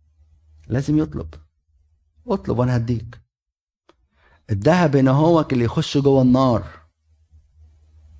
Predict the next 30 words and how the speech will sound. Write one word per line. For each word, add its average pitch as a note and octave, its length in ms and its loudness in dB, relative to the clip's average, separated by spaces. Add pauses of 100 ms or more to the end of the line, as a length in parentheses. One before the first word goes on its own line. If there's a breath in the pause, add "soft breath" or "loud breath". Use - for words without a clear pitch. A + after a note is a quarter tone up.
(1040)
ولما A#2+ 280 2
يخش D3 300 0
جوه C3+ 260 4
النار C3 240 4
يقول C3 200 0
لك B2+ 180 0
امتى B2+ 220 2
يطلعوا A#2+ 420 2
الراجل A#2 360 0
ال-، A2 320 -2
ال-، G2 300 -6
بتاع G#2+ 300 -6
الذهب، A#2+ 360 -2
يقول B2 140 -2
لك A#2 160 -4
لما A2+ 180 2
يبص B2 300 -4
فيه C3 340 -2
كده B2+ 200 -2
هوك C#3+ 280 0
يلاقي B2 200 0
وشه C3 300 0
فيه، G2 360 -4 (1500)
يلاقي A#2 280 0
الوش A#2+ 420 2
بتاعه B2 340 2
ظاهر A#2 300 0
فيه. A#2 400 -6 (220)
لما A2 240 0
صورة C#3+ 200 0